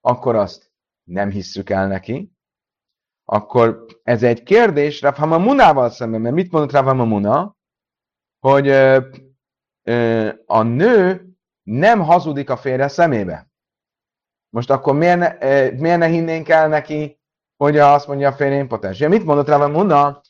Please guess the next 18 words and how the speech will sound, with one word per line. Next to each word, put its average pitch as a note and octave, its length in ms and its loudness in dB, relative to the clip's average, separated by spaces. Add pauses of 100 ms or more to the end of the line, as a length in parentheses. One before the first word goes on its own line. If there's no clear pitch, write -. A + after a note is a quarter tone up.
(140)
ha D#3 100 0
egy E3 100 4
nő B3+ 200 6
azt F3+ 240 4
mondja, F#3 240 2
hogy F#3 120 6
elváltunk, C#3+ 960 2 (1000)
akkor D3+ 300 0
azt D3 120 -2
elhisszük D#3 440 2
neki. B2+ 220 -4
Miért? F#3+ 480 2 (140)
Mert G3+ 160 -2
nem C#4 120 4
hazudna F3+ 360 2
a D#3 80 2
férje D3 280 0
szemébe. G2+ 540 -6